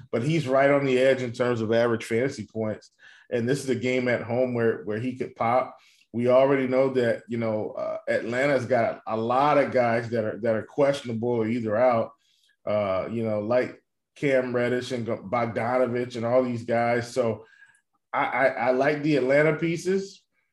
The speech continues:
And, um, this is absolutely a spot where, you know, I, I, I think Trae Young is big time in play here, even at ten three. I think the upside is there. Um, but it's, it's,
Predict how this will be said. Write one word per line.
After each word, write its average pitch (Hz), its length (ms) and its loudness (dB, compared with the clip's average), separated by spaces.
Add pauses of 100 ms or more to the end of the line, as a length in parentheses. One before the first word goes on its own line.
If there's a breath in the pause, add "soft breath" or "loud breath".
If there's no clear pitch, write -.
(160)
And, 110 480 -4
um, 107 580 0 (240)
this 135 260 -4
is 127 80 -6
absolutely 139 680 2
a 123 80 0
spot 123 420 0
where, 113 360 0 (1300 soft breath)
you 120 100 -4
know, 110 440 -2 (1080)
I, - 240 -4 (140)
I, 123 120 0 (160)
I 131 40 4
think 135 240 -2
Trae 143 260 2
Young 131 200 2
is 113 120 -4
big 120 300 -6
time 117 260 0
in 107 100 -2
play 113 220 -2
here, 107 100 -4
even 120 280 -4
at 101 180 -4
ten 120 300 -4
three. 120 480 -2 (340)
I 113 140 -4
think 117 220 -2
the 110 160 0
upside 110 400 0
is 98 180 -8
there. 107 460 -4 (560)
Um, 92 600 -10 (140)
but 113 220 -4
it's, 123 160 -4
it's, 135 260 -8